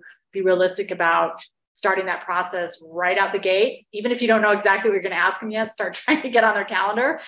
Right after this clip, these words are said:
And then, um, being realistic that it's gonna be at least one to two week process probably to get your interviews in and, and scheduling that in.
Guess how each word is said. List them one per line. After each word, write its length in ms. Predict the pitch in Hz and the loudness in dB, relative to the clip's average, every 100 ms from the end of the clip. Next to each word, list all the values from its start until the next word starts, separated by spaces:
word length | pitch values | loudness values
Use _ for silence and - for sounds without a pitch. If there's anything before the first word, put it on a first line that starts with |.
| - - _ - | -18 -20 _ -6
And 180 | 202 202 | -4 -2
then, 360 | 196 190 185 180 | -2 -2 -4 -4
um, 360 | 196 180 180 175 | 2 2 2 0
being 180 | 208 196 | -4 0
realistic 500 | 202 196 196 220 220 | 2 0 -2 -6 -6
that 100 | 180 | -6
it's 140 | 180 | -4
gonna 200 | 214 208 | -6 -4
be 200 | 202 196 | 0 2
at 240 | 190 180 190 | 2 0 -4
least 240 | 202 - | -6 -8
one 140 | 190 185 | -8 -8
to 80 | |
two 180 | 180 190 | -8 -6
week 180 | 180 175 | -6 -6
process 460 | 185 185 185 180 - | -4 -4 -6 -12 -10
probably 360 | 185 170 170 165 | -8 -6 -6 -8
to 280 | - 175 165 | -8 -8 -6
get 160 | 175 | -8
your 140 | 170 175 | -8 -8
interviews 440 | 175 170 170 165 | -8 -10 -10 -8
in 80 | 175 | -8
and, 420 | 165 170 165 165 - | -8 -10 -10 -12 -14
and 160 | 170 175 | -16 -16
scheduling 460 | - 170 - - 175 | -10 -10 -8 -14 -12
that 160 | |
in. 80 | 175 | -12